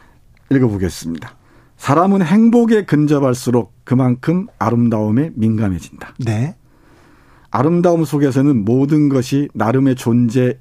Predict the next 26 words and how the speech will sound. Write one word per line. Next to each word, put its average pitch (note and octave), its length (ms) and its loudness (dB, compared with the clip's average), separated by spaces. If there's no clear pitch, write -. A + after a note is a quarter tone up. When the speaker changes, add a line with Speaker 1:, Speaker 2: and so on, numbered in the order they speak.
Speaker 1:
이유와 B2+ 520 2
균형 G#2+ 420 0
그리고 A2+ 520 -2
정당성을 G#2+ 640 -2
갖는다. E2 480 -6
아름다운 A2+ 520 0
대상은 G#2 400 -2
있는 C3 440 0
그대로 A2+ 260 -2
느껴진다. G2+ 640 -6
한 - 260 -4
폭의 F3 500 0
아름다운 D3 560 0
그림이나 A2 520 -2
경치를 A#2 480 -2
바라볼 G#2 360 -2
때 E2 220 -8
우리는 A#2+ 380 2
눈에 B2+ 260 2
보이는 A#2 420 0
그대로 D#3 440 2
외에는 G#2+ 460 0
다른 A2 280 0
상상을 A#2 440 -2
하지 A2 160 -4
못하고 G#2+ 560 -6